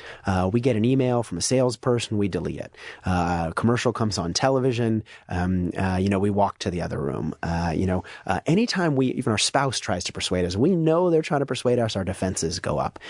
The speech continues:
You know, your spouse asks you what you want to do this weekend, uh, and you say, "Go to a movie."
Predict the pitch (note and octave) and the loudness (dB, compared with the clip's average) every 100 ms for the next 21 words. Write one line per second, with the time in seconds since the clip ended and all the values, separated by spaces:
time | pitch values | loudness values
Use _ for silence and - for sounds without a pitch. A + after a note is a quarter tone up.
0 | - - A#2 A2 G2+ - - C#3 C3 - | -14 -8 0 2 2 2 2 2 0 -2
1 | G2 - G#2 G#2+ C#3+ G#2+ F#2+ G#2+ A#2 G2 | -2 0 0 0 0 0 2 2 2 2
2 | - E2+ - A1 - - - - - G#2 | -2 -4 -6 -10 -10 -12 -14 -10 -2 0
3 | F#2+ - G2+ G2 B2+ C#3+ C3 G#2 A2 G2 | 0 0 2 4 4 4 0 2 0 2
4 | F#2 D3 D#3 G2 | 2 2 2 -2